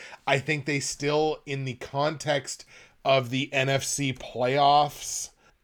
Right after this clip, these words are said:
uh, I believe they still have plenty to play for. Let's take a peek at the playoff picture here in the N F C.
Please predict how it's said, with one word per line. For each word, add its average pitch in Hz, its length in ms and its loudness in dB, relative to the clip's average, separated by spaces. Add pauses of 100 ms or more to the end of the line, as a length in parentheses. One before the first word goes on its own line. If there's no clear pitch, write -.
(100)
uh, 127 440 6
I 123 140 -2
believe 131 580 -4
they 139 140 2
still 139 380 0
have 135 340 0
plenty 131 520 -4
to - 140 -8
play 123 360 -4
for. 202 500 0 (420)
Let's 131 120 -6
take 175 160 4
a 170 40 2
peek 175 220 2
at 147 60 4
the - 80 -4
playoff 156 480 6
picture 143 380 0
here 139 180 4
in 131 80 2
the 135 140 -2
N 127 120 0
F 123 120 -2
C. 131 600 2